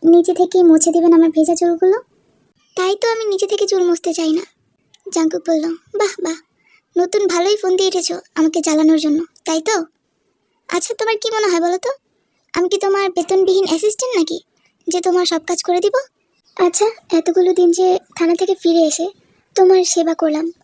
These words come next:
তোমার সব কিছু, সব কাজ করে দিলাম, আচ্ছা, কয় টাকা বেতন দিয়েছো আমাকে বলো তো? কয় টাকা দিয়েছো বলো? তে কিছু না বলে আস্তে করে জাঙ্কুকের কাছে গেল,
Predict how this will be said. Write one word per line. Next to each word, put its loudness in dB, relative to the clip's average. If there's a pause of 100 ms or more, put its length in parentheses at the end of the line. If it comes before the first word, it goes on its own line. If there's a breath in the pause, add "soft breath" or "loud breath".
(300)
তোমার 0
সব -2
কিছু, -2
সব -4
কাজ -4
করে 0
দিলাম, -2 (380 soft breath)
আচ্ছা, -2 (160)
কয় 0
টাকা -4
বেতন 0
দিয়েছো 0
আমাকে -4
বলো -2
তো? -2 (360)
কয় 0
টাকা -2
দিয়েছো -4
বলো? -4 (1200)
তে 2
কিছু -2
না 0
বলে 0 (480)
আস্তে -2
করে 0
জাঙ্কুকের -4
কাছে -4
গেল, -4